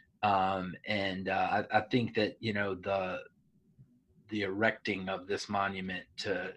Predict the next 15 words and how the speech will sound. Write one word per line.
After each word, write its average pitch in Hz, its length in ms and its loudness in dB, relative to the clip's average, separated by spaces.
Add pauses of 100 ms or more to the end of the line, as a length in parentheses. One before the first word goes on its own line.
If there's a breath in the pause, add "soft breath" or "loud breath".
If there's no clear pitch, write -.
to 117 140 -8
U 101 240 -2
S - 160 -2
Grant 101 640 -4
at 92 120 -2
West 95 300 -2
Point, 95 300 -2 (480 loud breath)
it, 110 180 2
it, 127 240 4
it 120 100 4
just 120 180 0
kinda 117 200 4
caused 117 480 6
us 107 240 -2
to, 92 320 -2